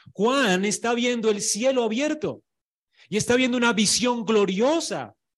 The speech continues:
del tabernáculo celestial. Juan está viendo la realidad que representa el tabernáculo. ¿Y qué está viendo Juan? Está viendo, dice,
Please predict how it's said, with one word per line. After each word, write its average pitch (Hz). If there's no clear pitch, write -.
del 170
tabernáculo 185
celestial. 120
Juan 156
está 170
viendo 170
la 151
realidad 139
que 131
representa 139
el 135
tabernáculo. 135
¿Y 120
qué 202
está 190
viendo 160
Juan? 185
Está 107
viendo, 127
dice, 123